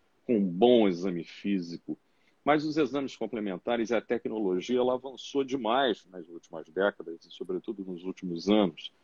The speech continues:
E a medicina de check-up, a medicina de prevenção de doenças, ganhou grande impulso com isso.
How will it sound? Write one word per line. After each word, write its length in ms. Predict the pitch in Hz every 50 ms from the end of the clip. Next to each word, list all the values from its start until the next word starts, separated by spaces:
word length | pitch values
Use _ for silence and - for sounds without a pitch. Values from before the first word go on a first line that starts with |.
| _ _ - - _ _ _ _
E 120 | - 147
a 60 | 139
medicina 540 | 143 147 147 135 - - - - 151 147 143
de 100 | 123 -
check-up, 680 | - - - 110 - - - 120 120 113 - - - - - _ _
a 80 | - 95
medicina 500 | 98 110 104 - - - 127 127 127 110
de 80 | 104
prevenção 800 | 98 - - 147 165 147 123 131 120 107 98 - - - 127 127
de 120 | 113 107 104
doenças, 600 | 92 92 98 110 117 110 - - - 78 - -
ganhou 360 | - 107 123 131 131 139 147 139
grande 360 | 117 131 139 151 156 143 165
impulso 580 | 180 156 - 135 131 131 113 - - - - _ _ _ _ _
com 80 | - 82
isso. 300 | - _ - - -